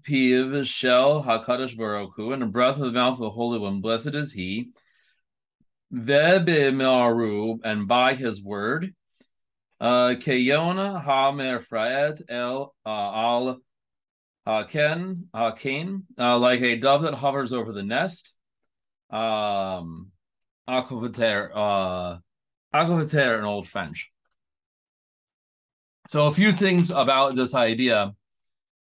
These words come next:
Um, we will notice that, uh, this is the twenty-fifth of Elul, in which this is taking place, or the twenty-sixth of Elul,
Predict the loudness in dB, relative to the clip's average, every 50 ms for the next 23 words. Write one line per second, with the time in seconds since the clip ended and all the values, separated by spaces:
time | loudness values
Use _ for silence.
0 | _ _ _ _ _ _ -6 -4 -2 0 0 0 0 -2 -4 -4 -4 -4 -4 -4
1 | -4 -4 -4 -2 -2 0 0 0 0 -2 -4 -4 -2 0 0 0 -2 _ _ _
2 | _ _ _ _ _ _ _ _ _ -6 -2 -2 0 0 -2 -4 -6 -8 -12 _
3 | _ _ _ _ _ _ _ _ -14 -10 -6 -6 -6 -4 -4 -4 -6 -4 -2 -2
4 | -2 -2 -2 -4 -6 -6 -4 -4 -6 -6 -6 -6 -6 -6 -8 -8 -8 -6 -6 -4
5 | -4 -4 -2 -2 -4 -6 -6 -10 _ _ _ -8 -6 -4 -4 -4 -4 -4 -4 -6
6 | -4 -4 -4 -4 -2 -2 -2 -2 -2 -2 -4 -6 -4 -4 -4 -4 -4 -6 -6 -8
7 | -8 -8 -8 -6 -4 -4 -4 -4 -6 -8 -8 -6 -6 -6 -4 -2 0 0 0 -2
8 | -4